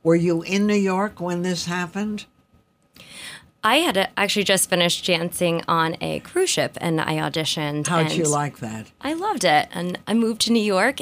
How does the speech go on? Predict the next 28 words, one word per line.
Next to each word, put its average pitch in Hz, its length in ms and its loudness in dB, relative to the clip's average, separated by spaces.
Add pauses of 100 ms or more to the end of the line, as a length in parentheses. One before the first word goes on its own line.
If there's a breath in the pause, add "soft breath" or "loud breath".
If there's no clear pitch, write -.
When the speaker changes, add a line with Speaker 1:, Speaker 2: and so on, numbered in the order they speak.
Speaker 2:
and 175 280 0
I've 175 220 -4
been 208 140 -4
here 208 120 -4
ever 196 240 -6
since, 185 500 -6
and 165 360 -4 (500 loud breath)
I 165 120 -2
love 156 280 -2
performing 170 420 -6
in 170 60 -6
the 170 60 -8
Christmas 170 360 -6
Spectacular. 165 600 -8
I 156 80 -2
wanna 156 200 -4
do 160 120 -6
it 160 120 -2
as - 140 -6
long 160 220 -6
as - 100 -10
I 156 60 -6
can. 156 360 -8 (220)
Speaker 1:
Yeah, 135 240 -10
and 160 440 -2
probably 160 360 2
long, 156 520 0
right? 139 400 -4